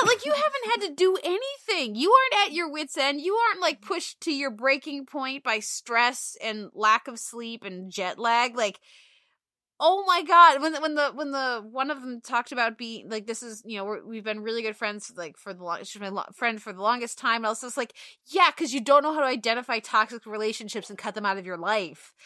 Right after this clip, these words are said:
Like, this is not good for either. I, like, I, the woman who was talking about how they had been friends for so long, I was like, "Actually, I think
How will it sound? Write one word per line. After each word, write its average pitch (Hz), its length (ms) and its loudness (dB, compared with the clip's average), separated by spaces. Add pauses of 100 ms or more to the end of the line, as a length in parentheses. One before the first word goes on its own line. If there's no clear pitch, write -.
(140)
Like, 226 340 0 (280)
this 311 180 -2
is 359 120 -6
not 311 280 4
good 320 280 -6
for 254 240 -6
either. 269 280 -4
I, 202 140 0
like, 208 240 -12
I, 214 120 -2 (120)
the 220 240 -8
woman 277 300 -6
who 294 80 -2
was 254 100 -6
talking 240 240 -2
about 220 140 -2
how 226 80 -4
they 208 100 -6
had 208 80 -6
been 196 100 -12
friends 196 200 -8
for 202 60 -14
so 190 120 -10
long, 185 200 -4
I 175 40 -8
was 190 80 -8
like, 190 120 -4
"Actually, 220 340 -2
I 196 80 -4
think 226 220 -12